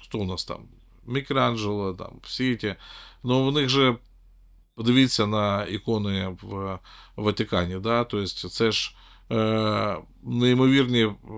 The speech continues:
витвори мистецтва не тільки за те, що вони як фотографії, да? Тобто по тонкості, е, неймовірно ти бачиш, як там пори, да, там, на носі, там, чи, е,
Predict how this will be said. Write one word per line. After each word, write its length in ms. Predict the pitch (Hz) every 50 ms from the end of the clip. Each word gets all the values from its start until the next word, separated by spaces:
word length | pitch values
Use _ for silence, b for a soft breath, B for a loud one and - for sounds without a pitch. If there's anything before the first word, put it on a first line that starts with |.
| 110 113 110 110 113 117
витвори 400 | 120 127 127 - 127 120 120 117
мистецтва 540 | 120 117 - - 135 127 117 - - 117
не 140 | 113 117 117
тільки 280 | - - 175 165 - 120
за 100 | 113 107
те, 180 | - 113 110
що 140 | 98 - 113
вони 200 | 110 110 113 110
як 200 | 107 104 101 -
фотографії, 640 | - 117 110 117 110 107 110 101 95 - - 95 92
да? 160 | 98 104 113 117
Тобто 220 | - - 90 - - -
по 80 | - 117
тонкості, 580 | - - 107 104 95 107 95 - - 104 101 95 B B B B B B B B
е, 340 | 113 104 104 104 104 101 101 104 104 104 104 104 107 110 113 117
неймовірно 560 | 117 113 113 113 117 113 117 117 107 107 110 98
ти 100 | - 110
бачиш, 540 | 107 110 104 - - 98 - - - - B B B B B B B -
як 200 | 101 95 92 -
там 340 | 95 90 85 87 85 - - - - - - - - - - - - -
пори, 340 | 143 127 120 107 101 101
да, 220 | 95 104 107 107 104
там, 320 | - 98 92 98 98 98
на 100 | 104 104
носі, 320 | 110 123 127 117 - 104 92
там, 280 | - 95 92 95 90 - B B B B B B
чи, 380 | - - 107 104 104 101 92 - B B B B B
е, 40 | B